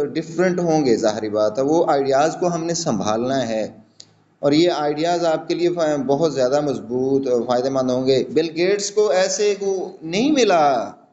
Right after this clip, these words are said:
ये अमीर तरीन बंदा ऐसे नहीं बन गया। और भाई इसने बहुत सी किताबें पढ़ी हैं, Speed reading की है इस बंदे ने, किताबें अभी भी पढ़ रहा है। ऐसे कोई आइडिया software का,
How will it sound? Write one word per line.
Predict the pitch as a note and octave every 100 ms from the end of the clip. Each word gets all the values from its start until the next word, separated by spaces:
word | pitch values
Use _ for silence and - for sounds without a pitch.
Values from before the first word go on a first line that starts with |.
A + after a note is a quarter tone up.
| _ _ _ _ _ _ _ _ _ D#3+
ये | E3+
अमीर | F#3 F#3 F#3+
तरीन | G3+ G#3 F#3+
बंदा | F3+ F#3
ऐसे | F#3+ E3 D#3+ G3
नहीं | G3+ B3
बन | G3 F3
गया। | D#3 C#3+ F#2+ - - - _ _
और | F#3
भाई | F3+ B3
इसने | C4 B3+ A#3+
बहुत | G#3 A#3 A#3+
सी | B3+
किताबें | - F3 F3 A#3+
पढ़ी | A#3 G3 F3+
हैं, | D3+ A2+ -
Speed | - A3+ B3 G#3+
reading | G#3 A#3+ A3+
की | G3 D#3
है | C#3
इस | B2+ -
बंदे | B2+ A2+
ने, | G2+ - - - _ _ _ _ -
किताबें | D3 F3+ F#3+
अभी | G#3+ A#3+
भी | A#3
पढ़ | A#3 F3 B2+
रहा | B2+ C3
है। | D3 E3
ऐसे | E3 G#3
कोई | F3+ F#3
आइडिया | F3 F3 F#3 F3+
software | F#3 F3 F3 F3+
का, | F3+